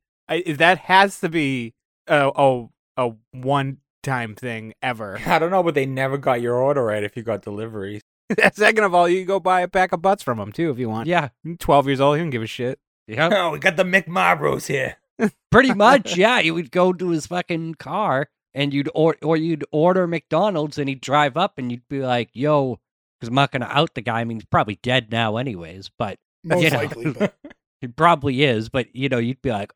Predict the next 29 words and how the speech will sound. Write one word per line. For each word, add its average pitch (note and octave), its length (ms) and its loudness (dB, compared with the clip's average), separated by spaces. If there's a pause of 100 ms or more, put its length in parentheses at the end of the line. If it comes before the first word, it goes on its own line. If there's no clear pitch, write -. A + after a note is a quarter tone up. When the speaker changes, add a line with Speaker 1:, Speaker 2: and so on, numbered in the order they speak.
Speaker 3:
"Oh, D3 200 0
can C3+ 180 -10
I C3 120 -4
also C3+ 260 -2
get A#2+ 260 -10
the A#2 60 -10
mob A2 380 -8
reds?" C#3 440 -4
And A#2+ 140 -8
he'd G#2+ 240 -10
come A#2 220 -8
back C3 440 -6
and F#2+ 140 -16
you'd F#2+ 160 -20
pay C3+ 200 -8
him. G#2+ 220 -14 (260)
That A#2 140 -2
would A2 140 -8
be A2+ 140 -12
his - 180 -12
tip. D#3+ 260 -10 (320)
Speaker 4:
Was F#3 240 2
he C4+ 300 2
charging C4 460 2
premiums A#3+ 480 0
because F#3 300 -2
you F#3 60 -2
were F3+ 80 0
children? G#3+ 460 -2